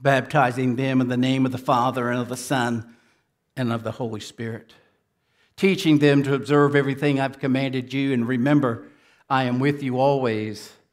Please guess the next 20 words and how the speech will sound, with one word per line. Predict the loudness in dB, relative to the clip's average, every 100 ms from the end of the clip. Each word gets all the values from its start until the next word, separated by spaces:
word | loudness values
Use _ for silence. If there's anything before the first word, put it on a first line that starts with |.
| _ _ _
to | -8
the | -8 -12 -8
end | -4 -2 -2 -2 -10 -14 _ _ _ _ _ _ _ _ _
of | -8 -6
the | -4
age." | -4 -6 -12 -20 -20 -20 -20 -20 _ _ _ _ _ _ _ _ _ _ _ _ _ _ _ _ _ _ _ _ _ _ _ _ _ _ _ _ _ _ _ _ _ _ _ _
Does | -10
that | -2 2
mean | 4 4
we | 0
can | -4
stop? | -4 -4 -4 -6 -16 -20 _ _ _ _ _ _ _ _ _ _ _ _ _ _ _ -2
We | 4
need | 4
to | 2
see | 2 2 2
the | 0 2
mission | 2 2 0 0
before | -2 -4 -2 -2 -6
us. | -12 -18